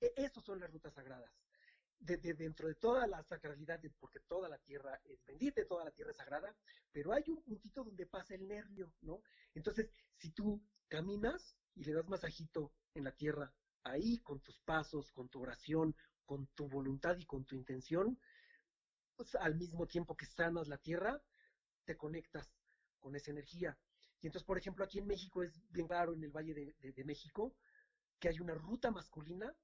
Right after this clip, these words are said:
y una ruta femenina. Y, por ejemplo, hay un punto maravilloso de uno de las, este, uno de los centros de poder de México, que también está en manos del Estado Vaticano, ¿verdad?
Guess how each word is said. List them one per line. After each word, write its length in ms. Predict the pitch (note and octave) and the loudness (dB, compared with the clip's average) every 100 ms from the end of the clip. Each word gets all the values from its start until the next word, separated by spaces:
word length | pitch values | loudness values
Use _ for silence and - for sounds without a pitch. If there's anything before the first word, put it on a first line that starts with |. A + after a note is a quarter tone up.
| _ _ _ _ | _ _ _ _
y 120 | C#3 D#3 | -10 -4
una 140 | D#3 | -4
ruta 320 | D#3 E3+ D#3 | -4 -6 -8
femenina. 540 | - C#3 C3+ C3+ B2+ - _ _ _ _ _ _ _ _ - - - _ _ | -6 -6 -6 -6 -8 -12 _ _ _ _ _ _ _ _ -20 -20 -20 _ _
Y, 80 | D3+ | -2
por 140 | F#3 | 2
ejemplo, 240 | F3 A3 A3 | 4 6 6
hay 80 | |
un 120 | A3 F3 | 4 0
punto 300 | G3+ G3+ F#3 | 0 2 2
maravilloso 680 | E3 D3+ D#3 E3+ F3+ D#3 - _ _ _ - | 0 -4 -4 -4 -4 -6 -8 _ _ _ -8
de 100 | C#3+ | -6
uno 240 | D#3 E3+ | -2 -2
de 80 | D#3 | -4
las, 220 | C3+ - | -8 -12
este, 280 | B2+ C#3 C#3+ | -12 -8 -6
uno 200 | D#3 F3 | -4 -2
de 80 | D#3+ | -2
los 180 | C3+ _ | -6 _
centros 280 | - D#3+ G#3+ | 0 2 2
de 80 | B3 | 0
poder 340 | - C#3 D#3 | 0 2 2
de 80 | D3+ | 2
México, 540 | D3 C#3+ - - G3 - - _ | 0 0 -2 2 2 0 -16 _
que 80 | C#3+ | -6
también 480 | - C#3 D3 D#3+ D#3+ | -2 2 6 8 6
está 200 | - D3+ | 2 -2
en 60 | |
manos 360 | D#3 D3+ D#3 - | 0 0 -2 -6
del 120 | C3+ | -10
Estado 380 | B2+ D#3+ D#3+ D#3 | -8 -4 -2 -4
Vaticano, 720 | C3+ - D3+ F3 F3+ G#3+ A3+ _ _ - | -8 -6 0 2 2 -2 -4 _ _ -16
¿verdad? 340 | C3+ E3 B3 | -10 -8 -8